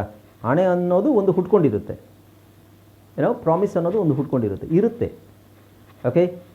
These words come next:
even it's invisible, ಅದು ಆಣೆ ಅನ್ನೋದು ಒಂದು ಇರುತ್ತೆ. ಆಣೆ ಮಾಡ್ದೆ, ರೈಟ್? Make a promise, do a promise ಅಲ್ಲ, make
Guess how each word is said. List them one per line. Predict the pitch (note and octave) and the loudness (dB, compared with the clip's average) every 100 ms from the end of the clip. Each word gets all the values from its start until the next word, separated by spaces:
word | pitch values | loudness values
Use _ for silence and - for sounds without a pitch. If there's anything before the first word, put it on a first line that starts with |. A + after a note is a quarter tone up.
| - | 0
even | G#3 | 4
it's | G#3 - - - - D#3+ | 4 2 -10 -12 0 2
invisible, | C3 A#2 - C#4+ - - - - - | 4 2 0 -2 -10 -20 -20 -10 -2
ಅದು | C4+ | 0
ಆಣೆ | G3 G#3 A3+ | 2 2 2
ಅನ್ನೋದು | A3+ D4+ | 2 4
ಒಂದು | E4+ A3 | 4 4
ಇರುತ್ತೆ. | D#3+ B2 - | 2 -2 -4
ಆಣೆ | C#3+ F3 G3+ | -2 0 0
ಮಾಡ್ದೆ, | C#3 B2 A2 G#2+ - - - - - - - - - | 0 -2 0 -2 -4 -20 -20 -20 -20 -20 -20 -12 0
ರೈಟ್? | D#3+ A3+ - - - - - - - - | 2 2 -6 -20 -20 -20 -20 -20 -14 -2
Make | E3 F#3+ | -2 -2
a | - C#3 - | -4 -4 0
promise, | A#2+ G#2+ - - B2 | 0 0 -4 -8 -2
do | G#3 | 4
a | C#4 - | 4 4
promise | C3 A2+ - | 0 -2 -4
ಅಲ್ಲ, | E2+ - - _ _ _ _ - - - - - - - - - - | -6 -8 -16 _ _ _ _ -6 -6 -14 -20 -20 -20 -20 -20 -18 -4
make | D3 F#3+ | -2 -2